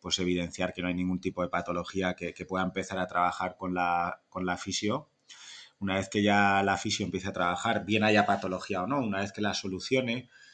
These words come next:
pues ya empezamos a, a montar todo, todo el sistema para, en este caso, si quieres que hablemos de deporte, para que esa pers-, para que esa mujer reincorpore su día a día con total garantías. Es muy, muy, muy importante empezar con una, con la mujer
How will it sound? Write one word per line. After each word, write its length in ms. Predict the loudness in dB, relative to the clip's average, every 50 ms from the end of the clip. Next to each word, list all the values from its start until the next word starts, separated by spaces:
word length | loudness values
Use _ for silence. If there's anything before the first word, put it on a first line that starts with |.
| -20 -20 -20 _ _ _ _
pues 180 | -6 -6 -4 -2
ya 80 | -2
empezamos 560 | -2 -2 -2 -4 -4 -4 -4 -4 -2 -2 -2 0
a, 160 | 0 2 2
a 180 | 2 2 2
montar 540 | 2 0 -2 -6 -4 0 0 0 0 0 -2
todo, 540 | -2 -2 -2 0 0 0 2 2 0 0 -2
todo 200 | -4 -4 -4 -2
el 120 | -2 -2
sistema 560 | -2 -4 -4 -6 -6 -6 -4 -2 0 0 0 -2
para, 880 | -2 -2 0 0 2 2 2 2 0 0 0 -2 -2 -2 -2 -4 -4
en 80 | -6 -8
este 240 | -10 -8 -8 -4 -2
caso, 240 | -2 -2 -2 -2
si 120 | -4 -6 -6
quieres 240 | -6 -4 -4 -4 -4
que 120 | -4 -4
hablemos 320 | -4 -4 -4 -4 -4 -2
de 60 | -2 -4
deporte, 360 | -4 -6 -8 -10 -10 -10 -6
para 240 | -4 -2 -2 -2 -4
que 120 | -6 -6
esa 300 | -4 -4 -4 -4 -4 -4
pers-, 300 | -4 -4 -4 -4 -4 -4
para 180 | -6 -8 -8 -6
que 60 | -6
esa 180 | -6 -8 -8
mujer 420 | -10 -12 -14 -6 0 0 0 0 0 -4 -12 -20 -20 -20 -20 _ _ _ _ _
reincorpore 580 | -4 -4 -2 -2 -2 -4 -6 -4 -2 0 0 0
su 180 | 0 -2 -2 0
día 200 | 2 2 2 2
a 40 |
día 220 | 2 2 0 0 -2
con 160 | -2 -4 -6
total 320 | -6 -6 -4 -2 -2 0
garantías. 680 | 0 0 0 0 -2 -4 -4 -4 -2 -2 -2 -2 -4 -6
Es 200 | -6 -6 -6 -4
muy, 460 | -4 -2 0 2 4 4 4 2 0 -4
muy, 480 | -4 -4 -4 -2 0 0 0 -2 -4 -6
muy 260 | -8 -8 -4 -2 0 0
importante 640 | 0 -2 -4 -6 -8 -8 -6 -6 -6 -4 -4 -4 -6
empezar 400 | -6 -8 -10 -14 -14 -14 -14 -14
con 160 | -12 -12 -12
una, 580 | -10 -10 -8 -8 -8 -6 -6 -6 -8 -8 -10 -12
con 160 | -14 -14 -12
la 100 | -10 -10
mujer 480 | -12 -12 -16 -8 -4 -4 -4 -4 -4